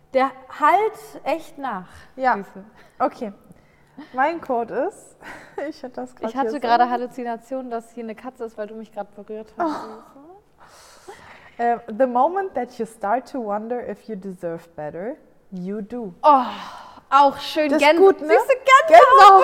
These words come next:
Speaker 2: Gänsehaut. <laughs>
Speaker 1: Gänsehaut.
Speaker 2: Siehst du, du weißt, dass ich ab jetzt immer beim Quote of the Episode sagen werde, „Gänsehaut.“ <laughs>
Speaker 1: Dasselbe dachte ich mir gerade auch.
Speaker 2: Das ist wirklich sehr ehrenvoll.
Speaker 1: Ich hab auch einen Kumpel, der sagt auch so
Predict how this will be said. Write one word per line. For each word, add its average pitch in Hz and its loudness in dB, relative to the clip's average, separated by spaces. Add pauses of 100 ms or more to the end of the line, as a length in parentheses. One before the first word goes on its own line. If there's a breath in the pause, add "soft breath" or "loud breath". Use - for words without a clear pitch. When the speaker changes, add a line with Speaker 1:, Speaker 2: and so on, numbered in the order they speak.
Speaker 2:
Gänsehaut. 523 4 (680)
<laughs> - -8
Speaker 1:
Gänsehaut. 349 2
Speaker 2:
Siehst 302 -4
du, 427 -4
du 233 -10
weißt, 311 2
dass 277 -2
ich 254 -4
ab 226 -4
jetzt 269 -4 (420 soft breath)
immer 440 0
beim 285 -2 (300)
Quote 302 2
of 294 -6
the 262 -6
Episode 320 -6
sagen 269 -8
werde, 247 -8 (400 soft breath)
„Gänsehaut.“ 214 -8 (420)
<laughs> 359 0
Speaker 1:
Dasselbe 302 0
dachte 311 -4
ich 269 -16
mir 277 -14
gerade 262 -6
auch. 247 -12
Speaker 2:
Das 269 -6
ist 302 -8
wirklich 330 -6
sehr 302 -6
ehrenvoll. 254 -8
Speaker 1:
Ich 254 -2
hab 302 2
auch 285 -2
einen 269 -10
Kumpel, 359 -6
der 262 -2
sagt 277 -2
auch 254 -6
so 277 -8